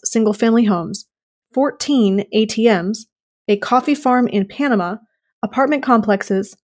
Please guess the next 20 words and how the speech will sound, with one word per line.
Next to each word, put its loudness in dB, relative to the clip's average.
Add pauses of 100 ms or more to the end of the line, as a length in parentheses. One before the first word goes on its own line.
(240)
office 0
parks, -2 (260)
storage 0
units, 0 (300)
and 0
ownership 0 (140)
in 2
a 2
Belizean 0 (100)
resort. -2 (720)
Ross 2
is 0
living 2
proof -8 (140)
that 0
your 2
money 2
is -2
better 2
off 2